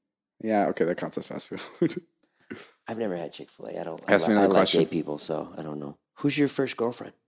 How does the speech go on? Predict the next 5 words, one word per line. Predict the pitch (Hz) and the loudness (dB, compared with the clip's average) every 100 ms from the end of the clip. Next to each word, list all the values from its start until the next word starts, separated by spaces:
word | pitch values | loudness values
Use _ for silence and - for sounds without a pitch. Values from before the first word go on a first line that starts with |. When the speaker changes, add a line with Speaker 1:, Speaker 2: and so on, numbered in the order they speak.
| _ _ - | _ _ -8
Speaker 1:
My | 104 | -6
first | - 107 - | 0 -2 0
girlfriend? | 95 98 - 123 131 | -2 -2 -4 -4 -4
Speaker 2:
Yeah. | - 113 98 _ - | -2 -2 -4 _ -6
Speaker 1:
Liza. | 104 107 101 78 - | 0 0 0 -4 -10